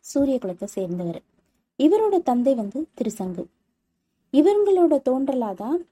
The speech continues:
இவங்களோட வம்சங்களாதான் பிற்காலத்துல வந்து தசரதன், ராமர் இவங்கெல்லாம் வராங்க.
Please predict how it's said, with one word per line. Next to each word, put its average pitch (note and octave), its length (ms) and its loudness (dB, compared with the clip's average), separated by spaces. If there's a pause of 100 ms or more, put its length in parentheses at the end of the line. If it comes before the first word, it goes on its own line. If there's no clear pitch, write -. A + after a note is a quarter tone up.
(160)
இவங்களோட C#4 500 0
வம்சங்களாதான் A3 880 -6
பிற்காலத்துல A#3 500 -4
வந்து A3+ 460 0
தசரதன், G#3 560 -6
ராமர் G3+ 440 -6
இவங்கெல்லாம் F#3+ 440 -6
வராங்க. E3+ 360 -6